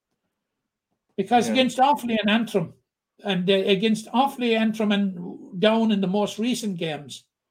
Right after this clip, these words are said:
Speaker 1: we've had poor post, first half performance and ha-, had been dependent on <coughs> very strong second half showings to win those th-, those, those three games.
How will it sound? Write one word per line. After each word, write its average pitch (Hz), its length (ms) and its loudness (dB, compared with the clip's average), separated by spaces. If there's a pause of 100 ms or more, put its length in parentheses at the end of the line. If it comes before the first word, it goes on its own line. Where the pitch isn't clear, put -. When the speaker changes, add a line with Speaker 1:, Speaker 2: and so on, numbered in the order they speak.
(420)
Speaker 1:
we've 202 160 4
had 214 280 2
poor 233 360 4
post, - 480 -2
first 220 240 0
half 190 260 -2
performance 190 580 -2 (380)
and 214 140 0
ha-, 220 180 4
had 233 280 2
been 226 180 0
dependent 214 680 0 (320)
on 202 300 0 (600)
<coughs> - 380 2
very 247 240 0
strong 233 400 -2
second 226 400 -8
half 202 280 -6
showings 175 580 -6 (1040)
to - 100 -10
win 214 300 -2
those 202 320 -2
th-, - 260 -20
those, 208 460 -4
those 214 300 -2 (100)
three 185 160 -4
games. 147 480 -10